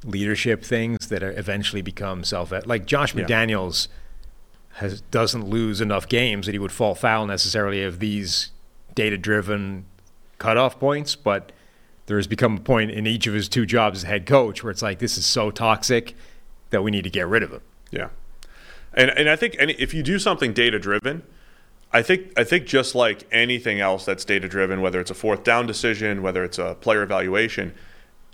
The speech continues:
Speaker 2: the data becomes a data point in the entire thing. So if we said, "Hey, we'll fire a guy after, you know, four, uh, less than four wins, less than seven," and technically Josh McDaniels doesn't fit that criteria,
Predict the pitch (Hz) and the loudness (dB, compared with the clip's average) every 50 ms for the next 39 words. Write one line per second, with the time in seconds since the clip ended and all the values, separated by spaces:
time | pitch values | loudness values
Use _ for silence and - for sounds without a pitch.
0 | - 107 - - - - 113 110 127 117 110 98 - 139 135 139 139 123 107 104 | -20 -20 -20 -20 -18 -14 -4 4 4 4 4 4 4 6 6 6 6 4 4 2
1 | 110 110 107 107 104 110 113 107 101 95 - - 117 110 101 113 110 113 110 107 | 2 0 -2 -8 -6 -2 0 0 0 -2 0 0 0 2 4 4 4 4 2 0
2 | - 107 101 95 90 107 113 107 104 98 95 92 101 92 92 90 90 - 131 113 | -2 -2 -2 -2 -2 -2 -2 0 0 -2 -2 0 0 0 0 0 0 2 2 2
3 | 101 92 - 110 104 98 - - 139 139 139 - 117 104 98 98 87 - - - | 2 0 0 2 2 2 2 0 -2 0 2 2 4 4 4 2 -2 -8 -16 -20
4 | - - - - - - - 131 120 113 110 120 123 123 120 - 123 117 117 113 | -20 -20 -20 -16 -4 4 6 6 6 6 6 2 2 2 2 2 2 2 2 2
5 | 110 98 107 101 101 101 98 - 101 92 - - - 127 104 90 87 87 - - | 0 2 2 2 2 0 0 -4 -8 -8 -8 -10 -6 -4 -2 -2 -2 -4 -2 0
6 | 113 - 98 95 90 87 85 90 87 - - 123 135 131 - - 110 - - 113 | 0 2 2 2 2 2 0 -2 -4 -6 2 4 4 4 4 0 -4 0 2 2
7 | 110 107 101 101 98 98 95 95 113 120 113 - - 101 95 - - 101 98 98 | 2 2 2 2 0 0 -2 2 2 2 2 2 -4 -6 -2 2 2 2 2 2
8 | 98 95 92 92 - - - - - - - - 113 - - 135 131 - 127 104 | -2 -4 -4 -6 -12 -20 -20 -20 -20 -12 -2 -2 0 4 6 4 4 4 0 0
9 | 113 110 104 110 117 107 104 - - 101 - 110 104 101 101 95 92 110 104 92 | 2 2 2 4 2 2 2 0 -4 -4 -2 0 0 0 0 -2 0 -2 -2 -2
10 | 95 92 - 107 - 92 90 - - 92 90 - - 151 151 117 101 98 98 98 | -4 -4 -4 -4 -2 -4 -4 -2 -4 -4 -4 -2 0 0 2 2 2 2 0 0
11 | - | -2